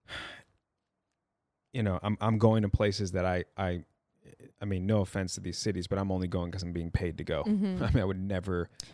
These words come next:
Speaker 2: But then there's the other version of that where you're going to s-, to places that, like, w-, when else,
Speaker 1: Oh,
Speaker 2: when you were
Speaker 1: God. Uh,
Speaker 2: twenty years old, would you be going
Speaker 1: For
Speaker 2: to
Speaker 1: sure.
Speaker 2: France and, you
Speaker 1: A,
Speaker 2: know?
Speaker 1: a hundred percent.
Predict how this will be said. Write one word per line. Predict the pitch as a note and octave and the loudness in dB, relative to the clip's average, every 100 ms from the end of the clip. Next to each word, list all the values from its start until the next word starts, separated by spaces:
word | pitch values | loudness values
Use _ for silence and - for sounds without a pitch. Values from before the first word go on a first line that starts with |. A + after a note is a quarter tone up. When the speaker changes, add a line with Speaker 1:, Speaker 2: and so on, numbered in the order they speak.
| - | -2
Speaker 2:
But | G#3 | 0
then | A3 A3 | 2 2
there's | G3+ F#3+ F#3 | 2 -2 -4
the | F#3 F3 - | -6 -6 -4
other | F#3 G#3 G3 F3 E3 D#3+ - | -2 -2 -2 -2 -4 -6 -10
version | F#3+ F#3 F3 F3+ | -4 -4 -4 -6
of | E3+ | -6
that | E3 E3+ | -6 -6
where | F#3 F3+ | -6 -4
you're | F3 F3 | -4 -4
going | F3 F3+ F3+ | -4 -4 -2
to | F3 | -4
s-, | E3+ - - _ - | -6 -10 -16 _ -12
to | F3 | -8
places | - F3+ - F3 E3+ | -4 -6 -6 -10 -8
that, | F3 - _ _ _ | -8 -10 _ _ _
like, | G#3 G3 - | -12 -10 -10
w-, | G#3 - - _ - G3 | -12 -12 -18 _ -20 -6
when | G3 G3 | -2 0
else, | F#3 F3+ | 2 6
Speaker 1:
Oh, | D3 G#2 | 8 8
Speaker 2:
when | - | 4
you | F#3+ | 2
were | F#3+ - F3+ | 4 4 2
Speaker 1:
God. | - | -2
Uh, | - | -2
Speaker 2:
twenty | F#3+ F#3+ | 0 -2
years | F3+ F3 F3 | -4 -6 -4
old, | F3+ G3+ F#3+ | -6 -6 -8
would | F3+ E3+ | -10 -8
you | F#3+ | -8
be | F3+ | -8
going | F3+ F3+ F3+ F3+ | -4 -2 -2 0
Speaker 1:
For | G#2+ | 2
Speaker 2:
to | |
Speaker 1:
sure. | F#3 B2 G#2 | 4 6 4
Speaker 2:
France | F3+ F3+ F3+ - | 2 -2 -6 -8
and, | F3 E3+ - | -10 -10 -8
you | G#3 | -6
Speaker 1:
A, | F3 | 0
Speaker 2:
know? | G#2 | 2
Speaker 1:
a | |
hundred | G2+ G#2+ G2 | 2 0 -2
percent. | F2+ - F2 D2+ | -4 -4 -6 -8